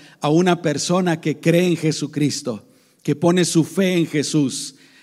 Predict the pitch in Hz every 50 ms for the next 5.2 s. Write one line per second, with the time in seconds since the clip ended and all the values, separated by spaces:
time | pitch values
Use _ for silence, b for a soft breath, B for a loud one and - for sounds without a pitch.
0 | b b 139 151 180 180 175 175 170 156 - - 160 147 143 143 139 131 131 131
1 | 131 - - b b b b b b b b b b b b b b b _ _
2 | _ _ _ _ _ _ _ _ _ 117 123 131 160 190 208 165 196 208 202 -
3 | 180 165 151 - 208 202 208 180 196 175 - 160 156 156 180 196 214 202 180 165
4 | 156 143 143 131 147 139 143 151 156 156 156 139 127 147 135 127 127 127 117 107
5 | 104 - -